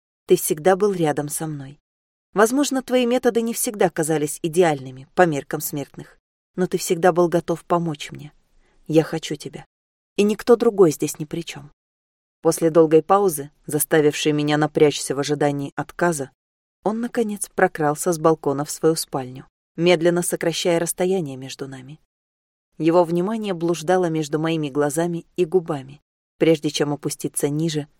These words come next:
чтобы охватить тело. В его взгляде появилась ярость,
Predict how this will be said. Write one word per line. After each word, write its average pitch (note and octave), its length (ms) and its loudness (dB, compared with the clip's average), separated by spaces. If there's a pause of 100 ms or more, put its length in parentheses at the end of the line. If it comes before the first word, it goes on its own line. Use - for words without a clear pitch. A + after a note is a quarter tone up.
чтобы G#3+ 440 4
охватить - 640 -2
тело. C3+ 380 -8 (680)
В D3+ 80 -2
его D#3+ 220 6
взгляде F3 460 2
появилась D#3 560 4
ярость, C3 560 -6